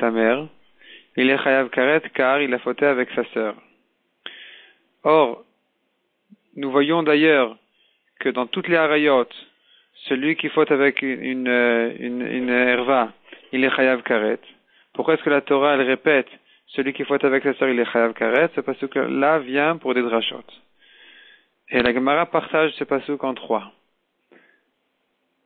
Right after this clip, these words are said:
Première partie du pasuk, celui qui faute avec sa sœur. Deuxième partie du pasuk,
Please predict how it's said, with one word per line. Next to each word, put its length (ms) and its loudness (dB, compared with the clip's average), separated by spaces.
Première 440 -2
partie 300 -6
du 120 -6
pasuk, 460 -2
celui 260 2
qui 140 -6
faute 240 2
avec 260 2
sa 220 -2
sœur. 240 -4
Deuxième 340 0
partie 300 -4
du 100 -6
pasuk, 480 -2